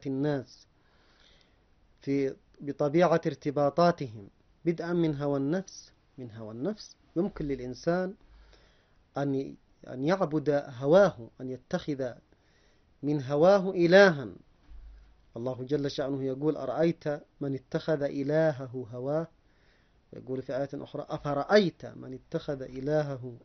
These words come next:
هواه؟" هوى النفس، عندما تتجه إلى هوى نفسك وتجعل منه الأساس الذي تعتمد عليه عملياً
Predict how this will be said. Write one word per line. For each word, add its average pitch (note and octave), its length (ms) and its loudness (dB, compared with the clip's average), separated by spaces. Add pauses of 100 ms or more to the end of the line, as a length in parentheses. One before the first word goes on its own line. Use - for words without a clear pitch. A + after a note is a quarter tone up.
(140)
هواه؟" D3+ 340 -2 (200)
هوى C#3+ 140 0
النفس، F#3 480 -2 (1200)
عندما F3 560 6 (340)
تتجه D#3+ 580 2 (880)
إلى C3+ 440 0
هوى D#3 280 6
نفسك C#3 560 -4 (920)
وتجعل D#3 520 4
منه F3+ 260 4
الأساس E3+ 760 4 (200)
الذي C3+ 320 -2
تعتمد C3+ 760 -4 (160)
عليه C#3 420 0
عملياً C#3 680 -2